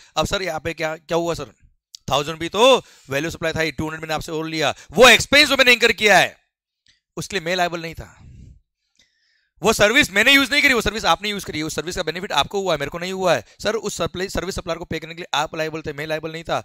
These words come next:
आपने मुझे ऑथराइज किया to make the payment to that third person, मैंने आपके behalf पे पे किया है और मैंने बिल में अलग से अमाउंट लिखा और exactly वही अमाउंट लिखा जो मैंने उसको पे किया है। तो this is called amount paid as a pure agent of the recipient बेटा। हाँ है ना भाई? This will be excluded while, while computing value of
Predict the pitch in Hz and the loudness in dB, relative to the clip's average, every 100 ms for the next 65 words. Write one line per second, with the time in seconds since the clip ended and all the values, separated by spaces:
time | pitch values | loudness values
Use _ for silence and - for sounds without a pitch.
0 | - - 123 143 185 185 180 202 139 - | -10 -6 -2 -2 -4 -12 -10 -6 -6 -4
1 | 170 196 - 190 175 151 147 170 160 151 | -4 -4 -4 -8 -8 -12 -10 -10 -10 -10
2 | 180 - 185 - _ _ 147 - 156 160 | -12 -12 -12 -12 _ _ -8 -4 -8 -6
3 | 175 156 120 - _ 147 170 165 202 147 | -8 -8 -10 -18 _ -6 -4 -4 -4 -6
4 | 156 151 190 202 180 180 175 180 170 135 | -4 -4 -4 -8 -8 -8 -8 -4 0 0
5 | - - 180 175 202 180 185 196 175 180 | -4 0 0 2 -2 0 -2 -2 -2 -4
6 | 185 185 175 170 175 151 151 269 262 226 | -8 -10 -10 -6 -4 -2 2 4 4 6
7 | 214 196 185 170 165 156 156 - 147 139 | 6 4 0 -2 -2 -4 -10 -10 -8 -8
8 | 151 170 254 196 - - 156 147 151 165 | -2 4 4 2 -6 -16 -10 -10 -10 -8
9 | 175 147 147 156 156 135 147 285 311 165 | -8 -8 -12 -10 -10 -6 4 8 10 8
10 | - _ _ - 185 190 202 160 139 151 | 2 _ _ 4 8 8 6 -2 -2 -2
11 | 165 139 139 131 123 135 127 120 120 165 | -4 -4 -4 -6 -8 -10 -8 -6 2 4
12 | 185 170 185 196 196 190 _ _ _ _ | 6 8 8 10 6 2 _ _ _ _
13 | _ _ _ - 151 156 156 147 - 156 | _ _ _ -10 -8 -6 -4 -4 -6 -8
14 | 151 147 139 135 139 131 135 123 123 208 | -6 -6 -6 -10 -10 -12 -12 -10 2 6
15 | 294 | 6